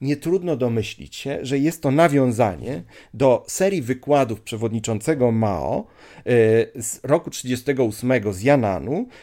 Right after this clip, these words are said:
które zostało potem opublikowane w takim, e, w, w, w, w takim, w takiej formie o wojnie przewlekłej. I teraz, e,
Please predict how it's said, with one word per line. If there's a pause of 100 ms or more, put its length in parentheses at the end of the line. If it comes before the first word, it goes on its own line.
które
zostało
potem
opublikowane
w
takim, (300)
e,
w,
w,
w,
w
takim,
w
takiej
formie
o
wojnie
przewlekłej. (520)
I
teraz, (360)
e,